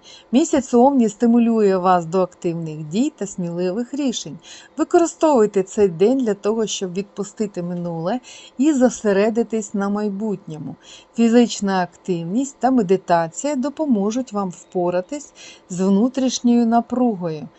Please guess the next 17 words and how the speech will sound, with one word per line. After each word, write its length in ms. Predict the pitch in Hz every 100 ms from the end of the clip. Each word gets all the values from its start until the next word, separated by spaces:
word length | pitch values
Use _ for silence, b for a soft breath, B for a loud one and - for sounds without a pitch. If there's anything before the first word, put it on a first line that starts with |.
| b b _
та 280 | 254 285 294 _ _ _
знайти 760 | 190 190 214 196 - - 214 233
гармонію. 800 | 190 190 175 170 170 165 151 160 - _ _ _ _ _ _ _
Стрілець. 840 | - _ 170 165 170 175 175 - _ b b b -
Шановні 800 | - 190 175 175 240 359 349 330
стрільці, 760 | - 254 240 220 - - 147 151 B B B
для 160 | 202 220
вас 200 | 226 202
двадцять 400 | 196 202 208 175
друге 280 | 185 175
серпня 480 | 170 - 269 - 208
обіцяє 520 | 196 190 190 202 180
бути 280 | 175 170 165
днем 300 | 156 170 160
радості 600 | 160 214 294 285 - 233 -
та 100 | 208
творчості. 760 | - 196 190 - 160 - -